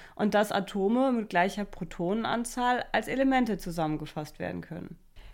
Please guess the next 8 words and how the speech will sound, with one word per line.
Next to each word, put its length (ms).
Während 340
die 60
Protonenanzahl 1120
durch 160
die 140
Ordnungszahl 640
angegeben 640
wird, 300